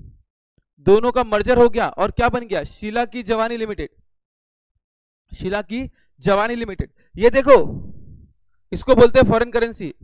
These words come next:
भैया बहुत dollar है अपने पास, तुमको चाहिए तो phone कर देना, मेरे को भिजा देंगे सबके घर पे।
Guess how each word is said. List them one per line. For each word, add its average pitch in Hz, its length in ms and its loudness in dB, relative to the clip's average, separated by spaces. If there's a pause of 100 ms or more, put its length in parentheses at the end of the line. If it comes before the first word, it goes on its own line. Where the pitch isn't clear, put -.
भैया 214 160 -2
बहुत 226 220 4
dollar 226 240 2
है 226 60 -2
अपने 202 180 -10
पास, 160 340 -8
तुमको 214 260 0
चाहिए 214 220 -4
तो 226 100 0
phone 214 240 0
कर 202 140 -6
देना, 208 160 -8
मेरे 208 140 -6
को 220 100 2
भिजा 175 240 -2
देंगे 185 220 -10
सबके 170 240 -12
घर 147 140 -6
पे। 143 180 -8